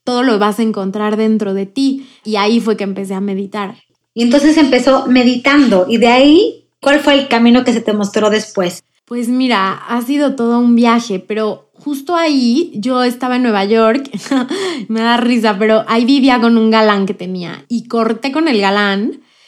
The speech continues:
Speaker 1: y entonces pues me regresé a México devastada, ¿no? <laughs> Y entonces dije, "A ver, tengo que hacer algo porque estoy muy triste y como que tengo que buscar", ¿sabes?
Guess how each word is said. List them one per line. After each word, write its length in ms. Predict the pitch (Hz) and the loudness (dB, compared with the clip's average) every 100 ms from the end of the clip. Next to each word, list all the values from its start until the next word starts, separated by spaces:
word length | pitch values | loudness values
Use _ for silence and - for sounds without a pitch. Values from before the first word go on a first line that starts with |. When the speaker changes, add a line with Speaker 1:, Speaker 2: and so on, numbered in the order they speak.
| _ | _
Speaker 1:
y 80 | 254 | -6
entonces 440 | 247 269 277 302 - - _ - | -2 0 2 0 -2 -8 _ -8
pues 160 | 247 | -2
me 100 | 240 | 0
regresé 380 | 226 233 240 233 | 2 2 2 2
a 60 | 277 | 2
México 400 | 302 302 294 240 | 4 2 2 2
devastada, 680 | 226 202 208 269 226 196 | 4 2 0 0 0 0
¿no? 240 | 208 233 330 - | 0 2 0 2
<laughs> 140 | 339 320 | 2 4
Y 80 | 302 | 4
entonces 500 | 294 320 320 339 302 | 2 2 2 2 2
dije, 180 | 294 | 0
"A 80 | 254 | 2
ver, 300 | 269 254 - - _ _ | 2 2 0 -10 _ _
tengo 200 | 330 349 427 | -4 -2 0
que 80 | 277 | 2
hacer 300 | 240 233 285 | 0 0 2
algo 320 | 294 285 302 | 2 2 2
porque 240 | - - | 0 -4
estoy 220 | 233 285 277 | -6 -2 0
muy 380 | 285 277 262 | 4 4 4
triste 440 | - 320 415 466 453 453 | 2 0 0 -2 0 2
y 80 | 294 | 2
como 240 | 226 226 214 | 2 0 -2
que 120 | 233 | -6
tengo 340 | - 269 302 | -4 -2 0
que 80 | 262 | -2
buscar", 560 | 180 208 - 240 240 233 208 - | -4 -6 -6 -4 -4 -8 -20 -6
¿sabes? 260 | 392 480 | -2 0